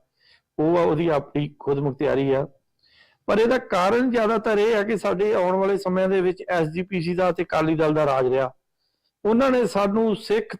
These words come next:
ਧਰਮ ਨੂੰ ਤੇ ਪ੍ਰਚਾਰ ਨੂੰ ਬਹੁਤ ਜ਼ਿਆਦਾ ਨਹੀਂ ਕੀਤਾ, ਸਾਡੇ ਆਉਣ ਵਾਲੀ ਪੀੜ੍ਹੀ ਨੂੰ ਆਪਣੇ ਸਿੱਖ ਧਰਮ ਬਾਰੇ ਬਹੁਤ ਜ਼ਿਆਦਾ ਨਹੀਂ ਦੱਸਿਆ,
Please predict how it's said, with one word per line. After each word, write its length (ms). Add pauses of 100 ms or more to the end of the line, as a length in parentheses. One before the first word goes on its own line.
ਧਰਮ 360
ਨੂੰ 480 (560)
ਤੇ 120
ਪ੍ਰਚਾਰ 580
ਨੂੰ 500 (540)
ਬਹੁਤ 320
ਜ਼ਿਆਦਾ 260
ਨਹੀਂ 140
ਕੀਤਾ, 560 (840)
ਸਾਡੇ 360
ਆਉਣ 200
ਵਾਲੀ 220
ਪੀੜ੍ਹੀ 340
ਨੂੰ 180
ਆਪਣੇ 280
ਸਿੱਖ 320
ਧਰਮ 260
ਬਾਰੇ 220
ਬਹੁਤ 300
ਜ਼ਿਆਦਾ 260
ਨਹੀਂ 160
ਦੱਸਿਆ, 440